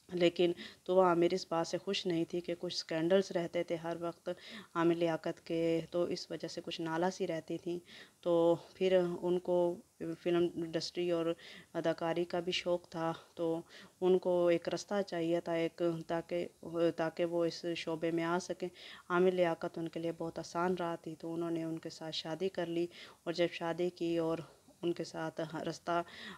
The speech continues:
आसान होता गया, और, और जब उन्होंने देखा कि ये स्कैंडल इनके च-, बनते जा रहे हैं, और इसलिए उन्होंने, अ, तलाक ले ली उनसे,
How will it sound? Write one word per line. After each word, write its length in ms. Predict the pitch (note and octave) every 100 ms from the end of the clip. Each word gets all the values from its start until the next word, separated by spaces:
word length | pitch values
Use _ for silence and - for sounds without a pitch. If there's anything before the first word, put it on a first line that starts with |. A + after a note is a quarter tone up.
| -
आसान 320 | E3+ F3+ F#3
होता 260 | F#3 F3 E3
गया, 300 | E3 E3 E3
और, 320 | F3 E3+ E3 - -
और 280 | - F3 E3
जब 200 | F3 E3+
उन्होंने 280 | F3 F3 E3+
देखा 400 | E3 E3 - F3 - - - -
कि 80 |
ये 200 | F3 E3+
स्कैंडल 600 | E3 - - E3 E3+ E3+
इनके 400 | E3+ E3+ E3+ E3+ D#3+ -
च-, 480 | - F3 - E3 E3 F#3
बनते 400 | D#3+ E3+ F3+ F3
जा 220 | E3+ E3
रहे 240 | E3+ E3+
हैं, 200 | E3 E3+ - - - -
और 280 | E3 E3 E3
इसलिए 460 | E3+ E3+ - E3+ E3
उन्होंने, 420 | D#3+ D#3+ E3 D#3+
अ, 40 | - - E3+ E3 - - F3 -
तलाक 340 | E3 E3+ F3+
ले 140 | F3+ E3+
ली 160 | E3+
उनसे, 380 | E3 D#3+ E3 E3+